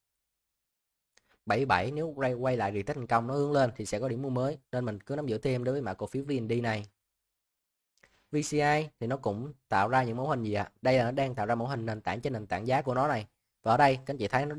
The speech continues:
đang có những cái độ tái tích lũy trở lại thì mình có thể nắm giữ thêm đối với V C I. Và anh chị nhà đầu tư mình ấy chờ đợi có những trạng thái nó cân bằng, nó hướng lên thì lúc đó mình sẽ có điểm mua mới đối với V C I. Còn bây giờ nhà đầu tư mình vẫn có thể nắm giữ thêm đối với mã phiếu này.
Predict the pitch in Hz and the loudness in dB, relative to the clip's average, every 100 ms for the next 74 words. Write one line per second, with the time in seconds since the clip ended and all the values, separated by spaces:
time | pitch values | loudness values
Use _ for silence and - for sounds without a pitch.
0 | 143 135 139 131 147 123 127 98 - 135 | -10 0 2 2 0 -2 -2 -2 -2 -2
1 | 117 101 131 107 92 95 110 104 98 127 | -4 -6 -2 0 0 -2 -6 -6 -6 -4
2 | 107 117 131 110 117 123 123 135 143 139 | -4 -4 -2 -2 0 -2 0 -2 -2 -4
3 | - 123 120 123 113 _ _ _ - 117 | -2 0 0 -2 -6 _ _ _ -2 -2
4 | 117 110 113 110 123 123 113 131 127 113 | 0 -4 -4 -4 -2 -2 -2 -2 0 0
5 | 101 90 95 135 120 95 95 107 127 139 | 2 0 0 -4 -6 -8 -2 0 -2 -4
6 | 127 117 101 110 135 143 135 117 - 107 | -4 -2 -4 -6 -4 0 0 -2 -4 -4
7 | 131 135 143 - 127 113 127 120 123 139 | 0 0 0 -6 -6 -6 -4 -4 -2 -4
8 | 143 143 135 127 127 123 117 - _ _ | -4 -4 -4 -2 -2 -2 -4 -10 _ _
9 | - 113 120 120 107 107 104 123 113 90 | -4 -2 0 0 0 -4 -4 -6 -4 -8
10 | 107 117 107 127 107 - 127 127 135 98 | -6 -6 -6 -4 -4 -2 -2 -4 -4 -6
11 | 98 135 127 104 | -6 -2 -2 -2